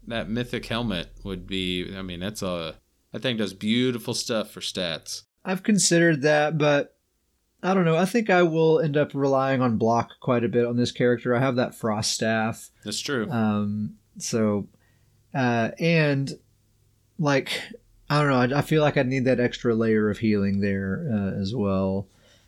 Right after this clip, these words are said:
Speaker 2: So that's probably the plan, unless I can think of something that's kind of more interesting than Earthgore. But Earthgore's always good. It's,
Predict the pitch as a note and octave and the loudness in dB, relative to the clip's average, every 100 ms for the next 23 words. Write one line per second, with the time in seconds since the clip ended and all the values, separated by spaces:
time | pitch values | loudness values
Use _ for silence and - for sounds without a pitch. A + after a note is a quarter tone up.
0 | _ _ G2+ G2+ F#2+ - _ _ _ _ | _ _ -2 0 0 -4 _ _ _ _
1 | _ _ - F3+ D4+ - D#3 D#3+ E3 D#3+ | _ _ -2 -2 0 2 4 6 4 4
2 | D#3+ D#3+ D#3+ D3+ D3 - C3+ C3 B2 B2+ | 2 2 4 4 2 2 2 2 4 4
3 | A#2+ C3+ A#2 B2+ A#2+ - C#3+ A#2+ A2+ A#2+ | 4 0 2 2 2 0 2 2 4 4
4 | A#2 A2 B2 A#2+ B2 C3 B2 A#2 G2 A#2+ | 2 2 0 0 0 2 2 2 2 0
5 | B2 - C#3 C#3 C3+ B2 A#2+ - - F#3+ | 0 0 2 2 2 2 0 -2 -2 0
6 | G#3+ F#3 E3+ F3 C#3 B2 B2 A2+ G#2+ A#2 | 4 4 6 4 2 4 4 4 4 2
7 | A#2+ - | 0 -6